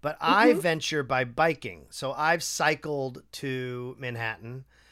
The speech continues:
Speaker 1: I went to a protest in Manhattan, went to a protest in Queens. I've cycled to Brooklyn as far as Williamsburg before I've sort of turned
Speaker 2: Wow.
Speaker 1: around 'cause it's such a long,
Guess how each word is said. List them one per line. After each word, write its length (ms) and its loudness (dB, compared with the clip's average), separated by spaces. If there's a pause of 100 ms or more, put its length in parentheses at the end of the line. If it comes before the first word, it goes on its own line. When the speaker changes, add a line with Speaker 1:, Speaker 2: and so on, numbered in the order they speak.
(400)
Speaker 1:
I 120 0
went 180 -2
to 100 -2
a 40 -6
protest 440 -2
in 80 -6
Manhattan, 420 -2
went 140 -4
to 60 -6
a 20 -6
protest 340 -8
in 60 -12
Queens. 320 -8
I've 120 -6
cycled 440 -4
to 80 -4
Brooklyn 400 -6
as 80 -8
far 300 0
as 160 -4
Williamsburg 640 -2
before 280 -6
I've 220 -4
sort 200 -10
of 40 -12
turned 240 -8
Speaker 2:
Wow. 80 -8
Speaker 1:
around 380 -2
'cause 160 -12
it's 160 -16
such 180 -8
a 60 -8
long, 360 -6